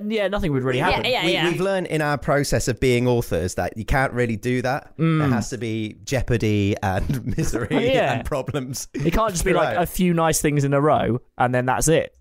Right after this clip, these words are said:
Speaker 3: You
Speaker 1: That's
Speaker 3: know,
Speaker 1: not
Speaker 3: to,
Speaker 1: that
Speaker 2: Well,
Speaker 1: fun.
Speaker 2: that'd be weird.
Speaker 3: to give the, to give the bookwormers a little behind the scenes of what was happening in our writing process, in our early drafts of Jamie McFlair, we were told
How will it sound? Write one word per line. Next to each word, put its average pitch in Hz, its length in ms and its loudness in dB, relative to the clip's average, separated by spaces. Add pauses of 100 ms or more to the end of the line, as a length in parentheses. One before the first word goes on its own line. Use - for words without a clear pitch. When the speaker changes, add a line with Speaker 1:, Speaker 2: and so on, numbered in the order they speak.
(240)
Speaker 3:
You - 100 0
Speaker 1:
That's 226 120 -2
Speaker 3:
know, - 40 -8
Speaker 1:
not 117 60 -4
Speaker 3:
to, 101 60 -2
Speaker 1:
that - 60 -2
Speaker 2:
Well, - 80 -6
Speaker 1:
fun. - 160 2
Speaker 2:
that'd 254 80 -4
be 233 80 -2
weird. 311 220 -4
Speaker 3:
to 214 100 -6
give 240 200 -2
the, - 240 -6
to - 80 -8
give 214 140 -2
the 135 80 -6
bookwormers 104 540 0
a 117 60 0
little 107 180 0
behind 113 320 2
the 104 40 0
scenes 101 360 0
of 95 80 -4
what 85 100 -2
was 98 100 -4
happening 95 260 0
in 98 60 2
our 90 100 0
writing 90 340 0
process, 90 400 -2
in 127 120 -2
our 131 320 2
early 160 360 2
drafts 139 400 0
of 90 80 -4
Jamie 92 240 2
McFlair, 90 420 0 (360)
we 147 180 4
were 151 100 2
told 156 400 2